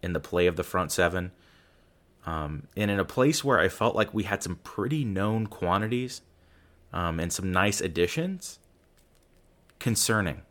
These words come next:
That's the most surprising thing about this Hokie team to me, outside of the, uh, you know, Khalil Herbert doing what he does, is the fact that we have a front seven with Rayshard Ashby that has somehow regressed.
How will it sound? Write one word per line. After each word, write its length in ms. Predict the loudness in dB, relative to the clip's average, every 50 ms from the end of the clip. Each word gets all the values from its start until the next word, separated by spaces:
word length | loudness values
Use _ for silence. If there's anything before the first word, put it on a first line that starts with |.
| _ _
That's 320 | 4 4 4 4 4 0 0
the 100 | 2 2
most 300 | 4 4 4 4 2 0
surprising 500 | -2 0 2 2 2 2 2 0 -2 0
thing 220 | 2 2 2 4
about 200 | 4 4 2 2
this 140 | 0 0 2
Hokie 480 | 2 2 2 0 -2 -2 -4 -6 -10
team 300 | -6 -2 -2 0 0 -2
to 120 | -4 -2 0
me, 180 | 0 2 4
outside 380 | 4 2 2 2 2 2 2 4
of 180 | 2 0 0 -2
the, 280 | -2 0 0 -2 -4 -8 -14 -20 -20 -20 -20 -20 -20 _ _ -4
uh, 400 | 0 0 2 0 0 -2 -4 -8 -10 -10 -8
you 80 | -6 -6
know, 260 | -4 -6 -6 -10 -12 -18 -20 -20 -18 -10 -2
Khalil 260 | 2 2 2 4 4
Herbert 400 | 2 4 4 4 2 2 0 -6 _ _ _ _ _ -20 -20 _ _ _ _ -4 0
doing 240 | 2 2 2 2
what 100 | 0 -2
he 100 | -2 0
does, 460 | 2 2 4 4 4 2 0 -2 -6 -12 _ _ -20 -20 _ _ _ 0
is 200 | 0 0 2 2
the 80 | 0 0
fact 340 | 2 2 2 2 2 2
that 80 | 0 2
we 120 | 2 2
have 100 | 2 2
a 60 | 0 -2
front 340 | 0 2 2 2 2 0
seven 480 | 0 2 2 2 2 0 -2 -4 -6 -10 -18 _ _ _ _ -20 -20 -20 _ _
with 160 | -2 -2 2
Rayshard 460 | 4 6 6 6 6 4 4 4 6
Ashby 540 | 6 6 6 6 4 0 -4 -6 -6 -8 -12 -18 _ _ _ _ _ _ _ _ _ _ _ _ _ _ _ _ _ _ _ _
that 200 | -2 0 2 2
has 100 | 2 2
somehow 440 | 2 2 4 4 4 4 4 4 4
regressed. 680 | 4 2 2 4 4 4 4 4 2 -2 -6 -8 -10 -12